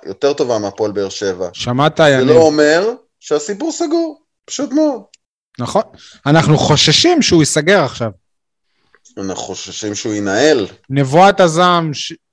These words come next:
Speaker 2: ש-, שלי, ולדעתי גם שלי, הייתה שברגע שהפועל באר שבע תאבד את המקום הראשון, זה יהיה ל-, ל-, לתמיד. עכשיו, מבחן התוצאה, הלוואי שאנחנו טועים, הלוואי, הלוואי, הלוואי ש-, שאני טועה. אשמח לטעות.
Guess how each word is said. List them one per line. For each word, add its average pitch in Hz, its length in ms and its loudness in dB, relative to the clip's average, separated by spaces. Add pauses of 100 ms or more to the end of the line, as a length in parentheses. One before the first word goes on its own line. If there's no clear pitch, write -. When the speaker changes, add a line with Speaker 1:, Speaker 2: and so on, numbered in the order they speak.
(120)
Speaker 2:
ש-, - 160 -2 (500)
שלי, 127 360 -2
ולדעתי 131 400 -2
גם 131 120 -2
שלי, 135 160 -4
הייתה 143 260 0
שברגע 143 320 -2
שהפועל 135 300 -4
באר 135 80 -2
שבע 131 200 -2
תאבד 120 300 -4
את - 60 -6
המקום 123 300 -4
הראשון, 175 500 0 (640)
זה 110 240 -4
יהיה 135 120 4
ל-, 120 520 0
ל-, 117 540 -4 (140)
לתמיד. 123 680 -2 (920)
עכשיו, 214 280 0
מבחן 165 300 0
התוצאה, 156 400 0
הלוואי 165 340 2
שאנחנו 131 360 -4
טועים, 117 280 -4
הלוואי, 110 280 0
הלוואי, 131 340 0
הלוואי 127 300 -4
ש-, - 120 -12 (280)
שאני 107 760 -12
טועה. 107 240 -6 (180)
אשמח - 360 -2
לטעות. 110 380 -10